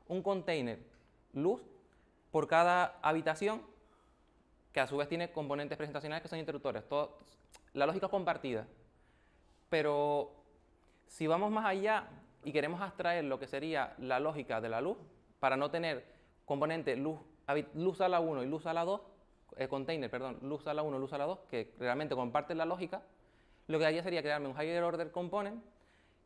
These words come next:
que lo que hace es, recibe un componente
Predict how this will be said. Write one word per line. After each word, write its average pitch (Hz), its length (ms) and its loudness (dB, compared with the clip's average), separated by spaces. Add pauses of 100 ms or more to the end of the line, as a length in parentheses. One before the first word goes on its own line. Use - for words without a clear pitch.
(140)
que 175 100 2
lo 165 120 4
que 170 100 0
hace 175 380 0
es, 131 120 -4 (380)
recibe 147 260 2
un 214 120 4
componente 214 580 0